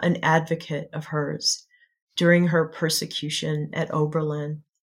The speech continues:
So she was cleared of all charges, and in the meantime, she's not allowed to join the skating club. She petitions to be allowed to join. She's still fighting.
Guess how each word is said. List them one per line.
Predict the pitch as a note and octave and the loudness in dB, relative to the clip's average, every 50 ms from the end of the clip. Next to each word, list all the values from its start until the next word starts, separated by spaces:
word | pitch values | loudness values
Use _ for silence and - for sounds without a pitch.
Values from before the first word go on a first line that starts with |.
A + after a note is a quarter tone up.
| _ _ _ _ _ _ _ _ _ | _ _ _ _ _ _ _ _ _
So | - - - G#3 G3+ | -2 2 2 4 4
she | G3+ - A#3 | 4 4 4
was | G#3 A3 A3 | 4 4 4
cleared | - - - B3+ B3+ C4 C#4+ C#4 | 2 4 6 8 10 12 12 10
of | C4+ C4+ | 10 10
all | A#3 A3+ A3 G#3+ | 10 10 10 8
charges, | - - G3+ E3+ E3+ E3 E3 F3 F3 F3 F3 E3+ F3 - - - - - - _ _ _ _ _ _ _ | 6 4 4 4 4 4 4 4 2 2 2 2 0 0 0 -2 -4 -10 -20 _ _ _ _ _ _ _
and | F3 F3+ F3 F3 E3+ E3+ E3+ E3+ E3+ - - _ _ _ | 2 4 6 6 6 6 6 4 4 0 -4 _ _ _
in | - G3+ | 6 8
the | G3+ G#3 | 10 10
meantime, | G#3 A#3 B3+ C4 B3 - - D#3+ D3+ D3+ D3+ D#3 D#3 D#3+ | 12 12 12 10 10 8 4 0 0 0 0 -2 -4 -2
she's | - - G#3+ F#3 E3+ E3+ D#3 - | -2 0 2 2 2 0 0 2
not | F3+ F#3+ F#3+ G3+ G3+ | 6 8 10 10 10
allowed | A3 G#3 F#3+ F3+ F3 F3 F3 E3+ | 10 8 6 6 6 6 4 4
to | - F#3+ E3 | 2 0 2
join | F3 E3 E3 E3 D#3+ | 4 4 4 4 4
the | D#3+ E3 | 4 2
skating | D#3+ - - - D3+ D3 D3+ D3 D3+ D3+ | 0 0 0 2 2 2 2 2 -2 -4
club. | D3+ - - D3 C#3+ D3 - D3+ D#3 D#3+ - _ _ _ _ | -4 -4 -4 -2 -2 -2 -4 -6 -8 -10 -14 _ _ _ _
She | - - G#3+ | 0 2 2
petitions | G3+ - G3 - - G#3+ G3 G3 - G#3 F#3 F3+ F3 E3+ E3+ - | 2 2 0 2 4 4 6 6 6 4 4 4 2 2 0 -2
to | - F3+ E3 | -2 -4 0
be | D#3+ F3+ E3 | 2 2 2
allowed | D#3+ D3+ D#3 D#3 D3+ D3+ D#3 D#3 | 2 2 2 0 0 0 0 -2
to | - D#3+ | -4 -6
join. | D3+ D3+ D3+ D3 C#3+ C#3+ D3 D#3 | -4 -2 -2 -2 -2 -2 -2 -2
She's | - - G3+ - - | -2 -2 -2 0 0
still | - - - - A3+ A3 G#3+ G3+ G3+ | 0 0 4 6 8 8 8 6 4
fighting. | G3+ - E3+ E3 E3 E3 E3 E3+ E3+ E3+ E3+ - | 0 -4 -4 -4 -4 -4 -4 -4 -4 -4 -6 -8